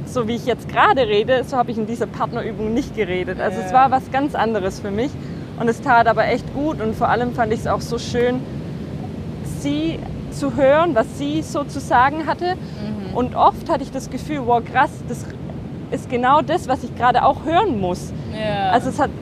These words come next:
Speaker 1: sich irgendwie so gut angefühlt, es war wie so ein Spiegel für mich,
Speaker 2: Ja.
Speaker 1: als würde sie das zu mir sagen, was sie eigentlich gerade zu sich selbst sagt, ne?
Speaker 2: Mhm.
Speaker 1: Und das war für mich schon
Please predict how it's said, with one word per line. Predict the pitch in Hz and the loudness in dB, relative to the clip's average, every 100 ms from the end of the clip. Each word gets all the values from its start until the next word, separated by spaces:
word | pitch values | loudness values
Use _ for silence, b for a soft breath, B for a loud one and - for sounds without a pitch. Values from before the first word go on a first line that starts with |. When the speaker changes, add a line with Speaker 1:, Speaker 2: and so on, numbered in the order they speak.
| - | -6
Speaker 1:
sich | - 277 | -4 -2
irgendwie | 262 262 262 | 0 0 -2
so | - 320 | -2 -2
gut | 240 359 - | 4 4 4
angefühlt, | 247 247 - 262 285 294 | 2 0 -4 -4 -4 -4
es | 247 - | -2 4
war | 240 | 4
wie | 269 | 4
so | 311 277 | 0 0
ein | 233 | -2
Spiegel | - - 285 302 247 208 | -4 -2 2 2 2 0
für | - 196 | 0 0
mich, | 214 285 - - | 0 0 -4 -8
Speaker 2:
Ja. | - 202 190 175 - - | -6 -2 -2 -2 -4 2
Speaker 1:
als | 240 - 233 | 2 2 0
würde | 277 285 | 0 0
sie | - - 285 285 294 - - - - - - - - - | -4 -4 -2 -2 -2 -6 -10 -8 -8 -8 -8 -8 -8 -2
das | 254 - | -2 -2
zu | - 247 | -2 0
mir | 254 262 | 2 2
sagen, | 247 214 196 208 220 | 4 4 6 2 0
was | - | -2
sie | - | 0
eigentlich | 180 220 - | 0 -2 -2
gerade | 214 214 202 | 0 2 0
zu | - | -4
sich | 214 226 | -4 -4
selbst | - 339 403 - | 4 4 4 -2
sagt, | 226 165 - | -2 -2 -2
ne? | 226 | -4
Speaker 2:
Mhm. | - - - - - - - - | -4 -6 -8 -6 -8 -8 -6 -4
Speaker 1:
Und | 226 | 0
das | 262 - | 0 4
war | 254 | 2
für | 240 240 | 2 0
mich | 240 - - | -2 -2 -2
schon | 269 | 0